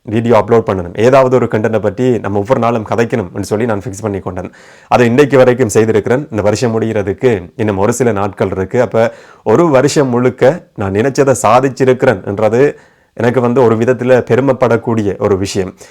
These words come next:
என்ன சொன்னா, முழு நேர யூடியூபருக்கு இது வந்து சாதாரணமா செய்ய முடியும். ஒரு வேலையோட, அதுவும் இந்த மாதிரி கண்டென்ட்டை வந்து ஒவ்வொரு நாளும் கதைக்கிறதுன்றது சாதாரணமான விஷயம் கிடையாது. இப்ப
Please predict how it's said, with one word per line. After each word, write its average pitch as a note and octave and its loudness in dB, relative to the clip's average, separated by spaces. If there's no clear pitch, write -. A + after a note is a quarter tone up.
என்ன B2+ 0
சொன்னா, C#3 0
முழு B2+ 4
நேர C#3+ 2
யூடியூபருக்கு B2 0
இது A#2+ -2
வந்து A#2+ 2
சாதாரணமா A#2 2
செய்ய G#2 -2
முடியும். F2+ -4
ஒரு C3+ 4
வேலையோட, C#3 4
அதுவும் B2 -2
இந்த B2 0
மாதிரி B2+ 0
கண்டென்ட்டை A#2+ 0
வந்து A#2 0
ஒவ்வொரு A2 -2
நாளும் A#2 0
கதைக்கிறதுன்றது A2 -2
சாதாரணமான A#2+ 0
விஷயம் A2+ -4
கிடையாது. F#2 -6
இப்ப F2+ -2